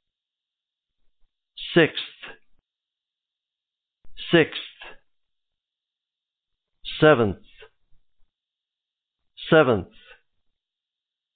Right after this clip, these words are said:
Eighth. Eighth. Ninth. Ninth.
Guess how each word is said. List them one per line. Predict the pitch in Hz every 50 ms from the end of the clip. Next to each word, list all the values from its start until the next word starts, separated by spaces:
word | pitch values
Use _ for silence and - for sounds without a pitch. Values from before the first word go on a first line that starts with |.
| _ _ _ _ _ _ _ _ _ _ _ _ _ _ -
Eighth. | 135 139 127 117 - - - - - - - - - _ _ _ _ _ _ _ _ _ _ _ _ _ _ _ _ _ _ _ _ _ _ _ _ _ _ _ _ _ _ _ _ _ -
Eighth. | 135 135 127 110 - - - - - - - - - - - _ _ _ _ _ _ _ _ _ _ _ _ _ _ _ _ _ _ _ _ _ _ _ _ _ _ _ _ _ - - -
Ninth. | - 123 135 139 139 123 104 87 - - _ _ _ - - - - _ _ _ _ _ _ _ _ _ _ _ _ _ _ _ _ _ _ _ _ _ _ _ _ _ _ _ _ _ _ _ -
Ninth. | 135 120 131 139 139 120 98 -